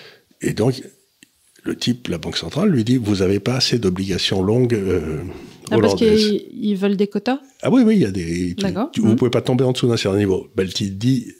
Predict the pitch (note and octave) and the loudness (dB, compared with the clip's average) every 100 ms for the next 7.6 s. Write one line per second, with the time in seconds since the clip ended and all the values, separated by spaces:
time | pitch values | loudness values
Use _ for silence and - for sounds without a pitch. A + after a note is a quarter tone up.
0 | _ - - - A#3 G#3+ G3+ G3 F#3+ F#3+ | _ -6 -4 0 4 4 4 2 2 0
1 | F#3+ G#3+ G#3+ G3 G3 G3 G3 F#3 E3 D#3+ | 0 0 2 0 0 2 0 0 -2 -2
2 | E3 A2+ G#2+ G2 G2+ A#2+ G2+ F2+ G2+ G#2+ | 0 2 4 4 2 0 0 -2 0 0
3 | G#2+ A#2 A#2 A#2 G#2+ - A2 - - - | 0 2 2 2 0 -2 -6 -6 -12 -4
4 | G2+ - G#2 - - - D3+ - - - | -2 0 -2 0 0 0 0 -2 -4 0
5 | A3+ A3+ B2 G#2 A#2 A2 G#2 G#2 - G#2+ | 0 0 0 0 0 -2 -2 -2 -2 -4
6 | A3 B3+ B3+ _ G#3 A3 A3 G#3 G#3 C#4+ | 0 -2 -2 _ -2 0 0 0 0 2
7 | B3+ A3+ A#3 A3 F#3+ F#3+ | 2 2 0 -2 -8 -8